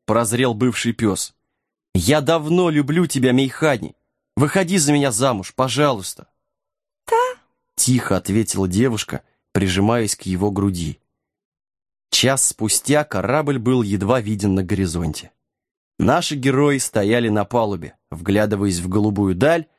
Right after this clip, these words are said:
Speaker 1: радуясь солнцу и ветру. «Мы богаты, едем домой, у меня есть невеста, у Джека, его Шелти, всем хорошо.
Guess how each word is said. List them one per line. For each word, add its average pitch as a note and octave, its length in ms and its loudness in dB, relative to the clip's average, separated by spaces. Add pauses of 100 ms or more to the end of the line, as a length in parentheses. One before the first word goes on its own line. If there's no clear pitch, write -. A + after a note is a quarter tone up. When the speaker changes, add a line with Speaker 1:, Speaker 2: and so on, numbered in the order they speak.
(180)
Speaker 1:
радуясь D3 560 0
солнцу B2+ 460 0
и G#2+ 140 -6
ветру. F#2+ 500 -4 (880)
«Мы A2+ 220 2
богаты, C#3 640 -2 (360)
едем C3+ 500 0
домой, C#3+ 440 -2 (160)
у G2 80 -6
меня G#2+ 280 2
есть A#2+ 260 -2
невеста, A#2+ 500 0
у G#2+ 80 0
Джека, C3+ 400 -2
его G2+ 200 -2
Шелти, D3+ 500 -2 (200)
всем B2+ 280 0
хорошо. B2 560 -2